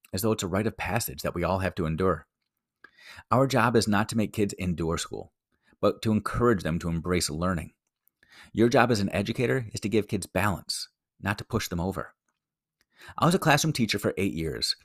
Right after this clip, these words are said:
and have been a school administrator for more than a decade.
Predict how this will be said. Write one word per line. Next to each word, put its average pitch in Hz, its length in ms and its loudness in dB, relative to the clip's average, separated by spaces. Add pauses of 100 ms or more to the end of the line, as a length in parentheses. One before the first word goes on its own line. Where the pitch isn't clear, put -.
(320)
and 113 100 4
have 127 120 4
been 127 120 4
a 117 60 4
school 131 260 2
administrator 107 560 4
for 92 120 -4
more 92 160 2
than 95 100 0
a 85 60 -2
decade. - 440 -6